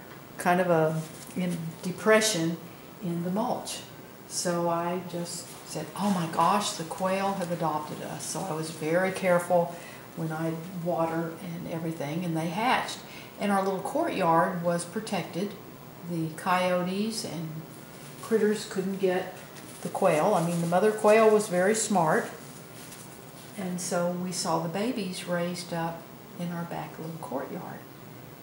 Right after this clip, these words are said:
And it was just delightful to see them go from those little puffs of,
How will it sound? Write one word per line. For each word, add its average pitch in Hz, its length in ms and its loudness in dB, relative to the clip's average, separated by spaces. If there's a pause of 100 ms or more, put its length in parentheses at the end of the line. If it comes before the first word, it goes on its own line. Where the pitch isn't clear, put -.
And 170 180 0
it 165 80 -4
was 165 220 -8
just 185 400 2
delightful 151 600 -8
to - 120 -12
see 165 240 -4
them 165 200 -2
go 160 180 -2
from 160 240 -6
those 165 240 -4
little 170 160 -4
puffs - 480 -2
of, - 240 -8